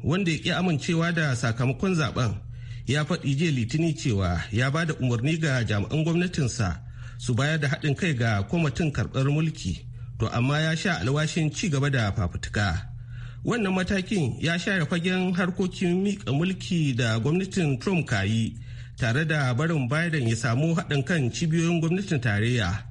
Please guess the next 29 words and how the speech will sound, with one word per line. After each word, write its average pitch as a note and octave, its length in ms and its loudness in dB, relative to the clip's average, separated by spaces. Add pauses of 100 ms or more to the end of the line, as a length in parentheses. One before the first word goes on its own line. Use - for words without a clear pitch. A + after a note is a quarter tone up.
(320)
game A#2 220 2
da C#3 320 0
shirin D#3 320 0
karɓar C#3 400 0
mulki D#3 560 0
ranar D#3 400 0
ashirin C#3+ 320 0
ga C#3+ 60 0
watan D#3 340 2
Janairu. G#2+ 400 2 (1300)
Ƙungiyoyin A3 440 0
rajin A3 300 0
kare G#3+ 180 0
'yancin G#3 400 -2
ɗan F#3+ 160 -2
adam F#3 240 0
na D#3+ 60 -2
ƙasa G3+ 300 -2
da D3+ 80 0
ƙasa G#2+ 400 -2 (600)
jiya G#3+ 240 0
Litinin F#3+ 440 0
sun F#3+ 160 -2
yi G3+ 120 2
kira G#3+ 240 0
ga C#3 320 2
sojojin G3 480 0
ƙasar G3 320 -2
Habasha G3+ 400 0